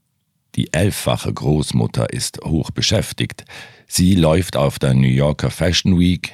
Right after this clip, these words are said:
hält Vorträge, ziert das Cover der Elle, spielt in einem Musikvideo von Beyoncé mit oder macht auf Facebook Werbung für einen Roboterhund.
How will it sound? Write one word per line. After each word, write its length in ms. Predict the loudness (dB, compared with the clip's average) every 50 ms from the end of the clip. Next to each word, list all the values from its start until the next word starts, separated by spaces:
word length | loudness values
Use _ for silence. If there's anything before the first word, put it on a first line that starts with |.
| -14 -10
hält 360 | -4 -2 -2 0 -2 -4 -6
Vorträge, 920 | -10 -4 0 0 0 0 -2 -2 -2 0 2 2 0 0 -2 -2 -4 -4 -8 _ _ _ _ _ -6
ziert 420 | -2 0 2 2 0 -2 -4 -6
das 180 | -4 -4 -4 -4
Cover 280 | -2 -2 0 0 0
der 220 | 0 0 -2 -2 0
Elle, 360 | 0 2 2 2 2 0 -4 _ _ _ -20 -20 -16 -8
spielt 420 | -8 -8 0 4 4 4 4 4 2
in 120 | 0 2
einem 220 | 4 4 6 6 6
Musikvideo 680 | 4 4 4 4 4 4 4 4 4 4 6 4 2
von 240 | 2 2 2 2 4
Beyoncé 540 | 4 4 4 4 4 2 2 0 2 2 4
mit 320 | 4 4 2 0 -4 -12 -10 -2
oder 380 | 0 2 2 4 2 2 2 2
macht 340 | 2 2 0 0 -2 -2 -4
auf 140 | -4 -4
Facebook 500 | -2 -2 0 0 0 0 -2 -4 -4 0
Werbung 400 | 0 0 0 2 0 0 -2 -2 -2
für 200 | -2 -4 -2 -2
einen 180 | 0 0 0
Roboterhund. 840 | 0 0 0 0 0 0 0 2 0 0 2 0 0 0 -2 -4 -8